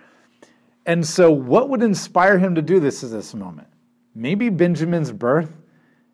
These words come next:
and being named son of my right hand makes it obvious to Reuben that he's not the right-hand son. And so he's had it up to here with his father's favoritism,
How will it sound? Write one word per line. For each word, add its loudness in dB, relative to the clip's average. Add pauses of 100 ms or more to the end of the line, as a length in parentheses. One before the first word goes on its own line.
(180)
and -4
being -4
named -4
son -2
of -6
my -2 (120)
right -2 (140)
hand -6 (480)
makes -4
it -6
obvious 0
to -12
Reuben -4
that -6
he's -6
not -6
the -2
right-hand 0
son. -6 (400)
And -6
so -2
he's -10
had 0
it 2
up 0
to -4
here 0
with 0
his -2
father's 0
favoritism, -4